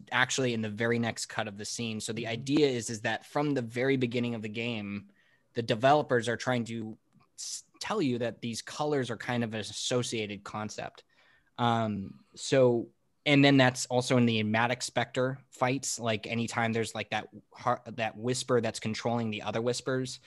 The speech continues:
Speaker 1: uh, it's also glowing purple. So that concept sort of keeps carrying through. And then it comes down to a purple flower that is on Rufus's coin, which is
Speaker 2: Hmm.
Speaker 1: talked about by developers as being, like, an association to fear,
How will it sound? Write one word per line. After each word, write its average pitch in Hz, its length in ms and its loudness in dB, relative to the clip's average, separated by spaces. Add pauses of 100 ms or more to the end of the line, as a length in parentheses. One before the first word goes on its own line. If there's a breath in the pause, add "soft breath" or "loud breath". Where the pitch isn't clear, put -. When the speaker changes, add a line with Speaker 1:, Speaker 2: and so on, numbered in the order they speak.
(360 soft breath)
Speaker 1:
uh, 110 280 2
it's 117 140 -6
also 110 240 -2
glowing 120 340 4
purple. 127 340 0
So 127 160 -2
that 127 160 0
concept 156 480 2
sort 131 240 4
of 104 160 -6 (180)
keeps - 280 -4
carrying 120 420 2
through. 123 580 4 (600)
And 135 200 4
then 135 380 4
it 131 140 -4
comes 165 320 4
down 143 280 6
to 117 600 0
a 117 100 -2
purple 139 400 -2
flower 117 760 0 (360)
that 117 260 0
is 123 200 0
on 123 340 2
Rufus's 123 560 -4
coin, 180 480 -4 (500)
which 127 220 -2
is 120 220 -4
Speaker 2:
Hmm. - 20 -14
Speaker 1:
talked 117 260 -4
about 120 260 -2
by 117 140 0
developers 113 640 -2
as 104 100 -6
being, 110 500 -2
like, 110 200 -4
an 104 60 -6
association 113 720 -2
to 107 80 -4
fear, 117 500 -6